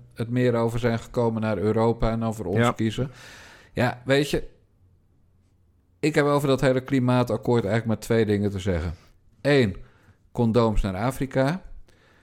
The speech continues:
Speaker 1: En twee, en dat is echt erg, eh, waar de klimaatkerk,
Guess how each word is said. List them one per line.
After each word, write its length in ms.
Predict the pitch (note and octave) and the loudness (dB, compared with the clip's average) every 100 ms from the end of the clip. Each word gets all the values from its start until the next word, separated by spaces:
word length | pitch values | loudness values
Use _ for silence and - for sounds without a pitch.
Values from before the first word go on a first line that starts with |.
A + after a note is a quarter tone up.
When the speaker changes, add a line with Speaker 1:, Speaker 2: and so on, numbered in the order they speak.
| _ _ _ | _ _ _
Speaker 1:
En 260 | G#2+ G#2 - | -4 -4 -4
twee, 460 | - A2 C3 F3 | -2 2 2 2
en 140 | - A2 | -2 -2
dat 180 | G#2 G2+ | -2 -2
is 240 | F#2 - _ | -12 -14 _
echt 260 | C3 B2 | -4 -4
erg, 480 | - G#2+ C#3 F#3+ - _ _ | -2 -2 -2 -6 -12 _ _
eh, 280 | A2 A2 G#2+ - - _ - - - - - - _ _ | -4 -2 -2 -6 -16 _ -18 -18 -20 -20 -20 -20 _ _
waar 380 | G2+ A#2+ C3+ C3+ | -2 4 4 4
de 60 | |
klimaatkerk, 960 | C3 C#3+ C3 A#2+ A#2 - D3+ A2+ D3 | 0 0 2 2 0 0 2 2 0